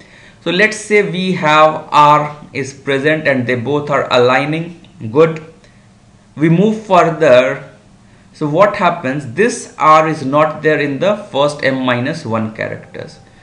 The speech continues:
So how much shift can I make now? Again, if we make a shift of this, E will come here, then D will come here, A. So n-,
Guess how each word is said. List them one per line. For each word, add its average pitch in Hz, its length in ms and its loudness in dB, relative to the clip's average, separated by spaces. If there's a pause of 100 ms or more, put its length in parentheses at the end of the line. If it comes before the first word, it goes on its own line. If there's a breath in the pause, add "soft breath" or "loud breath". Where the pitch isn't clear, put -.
(220 soft breath)
So - 180 -2
how 175 160 2
much 196 260 0
shift 160 440 -6 (440)
can 160 240 0
I 170 100 -4
make 110 280 -4
now? 107 320 -10
Again, 170 520 -4 (240 loud breath)
if 160 180 -6
we 165 120 0
make 160 300 0
a 160 80 0
shift 160 400 -4
of 147 240 -6
this, 143 300 -4
E 160 140 -4
will 151 220 0
come 147 300 -4
here, 143 500 -2 (360 loud breath)
then 131 240 0
D 156 160 2
will 151 280 0
come 147 280 -2
here, 139 500 -4
A. 143 560 -2 (320 loud breath)
So 165 120 -4
n-, 160 340 -4